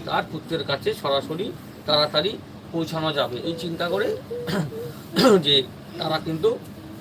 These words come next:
এই পুরীধামে অর্থাৎ লীলাচলে তাকে যে যাবার জন্য অনুমতি প্রদান করেন। হরে কৃষ্ণ, জয় নিতা, জয় গৌর।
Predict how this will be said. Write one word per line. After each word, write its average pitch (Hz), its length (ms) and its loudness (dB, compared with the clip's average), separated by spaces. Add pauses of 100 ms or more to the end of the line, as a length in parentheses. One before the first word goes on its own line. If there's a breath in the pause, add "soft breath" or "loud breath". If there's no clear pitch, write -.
(300)
এই 147 160 2 (200)
পুরীধামে 202 600 4
অর্থাৎ 160 360 2 (180)
লীলাচলে 175 480 4 (340)
তাকে 151 260 0 (720)
যে 143 140 -6
যাবার 147 340 4
জন্য 170 200 -4 (760)
অনুমতি 151 440 2
প্রদান 143 360 2
করেন। - 220 -10 (120)
হরে 135 220 -4
কৃষ্ণ, 139 260 -6 (1160)
জয় 135 220 2
নিতা, 135 220 0
জয় 139 240 2
গৌর। 208 260 6